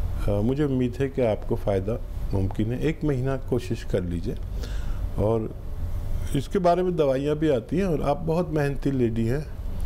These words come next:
अपने हाथ से अपना काम करके अपना गुजारा करती है। मैं ऐसे लोगों को सलाम करता हूँ। और पैर दर्द के लिए आप गोंद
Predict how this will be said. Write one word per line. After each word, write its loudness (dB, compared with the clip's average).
अपने -2
हाथ 0
से 0
अपना -2
काम 0
करके 0
अपना 0
गुजारा 0
करती 0
है। -2
मैं 4
ऐसे -4
लोगों 2
को -4
सलाम 0
करता -2
हूँ। -4
और 2
पैर 6
दर्द 2
के 6
लिए 2
आप 0
गोंद 2